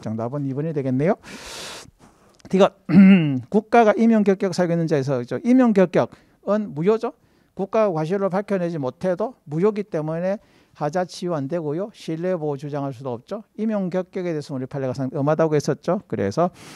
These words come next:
신의칙 적용, 적용되지 않습니다. 그래서 틀렸죠. X가 되겠고요. 리어 지자체장, 이거 뭐 아무-, 부당기업에 나왔던 가장 대표인 거죠. 아무런 관련 없는 토지의 기부 체납, 부당기업 범죄 원칙에 반하여 위법하다, 맞죠? 오. 그래서 정답은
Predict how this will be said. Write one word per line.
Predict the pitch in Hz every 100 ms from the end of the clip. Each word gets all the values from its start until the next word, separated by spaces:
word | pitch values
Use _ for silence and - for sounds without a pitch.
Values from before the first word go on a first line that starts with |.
| - -
신의칙 | 170 170 165 156 -
적용, | 139 117 120
적용되지 | 151 143 151 139 123
않습니다. | 104 90 - 113 107 92 90
그래서 | - 101 156 175 - - - _
틀렸죠. | - 156 143 - 190 262 -
X가 | 127 - - 120 104
되겠고요. | 92 90 107 - - - _
리어 | 170 160 - -
지자체장, | 170 175 175 151 107
이거 | 117
뭐 | 107 92
아무-, | 123 147 147 - -
부당기업에 | 175 180 170 165 156
나왔던 | 127 127 131
가장 | 123 123
대표인 | 120 110 147 131
거죠. | 123 170 190
아무런 | 113 127 131
관련 | 131 147 143 127
없는 | 120 117 123
토지의 | - 143 131 123
기부 | 120 120
체납, | 127 120 - - - - -
부당기업 | 127 127 127 123
범죄 | 123 117
원칙에 | 120 117 127 123
반하여 | 120 113 120
위법하다, | 127 135 135 147 139
맞죠? | 156 175 208 220 _ -
오. | 202 - _ _ _
그래서 | 104 -
정답은 | 104 95 101 139 151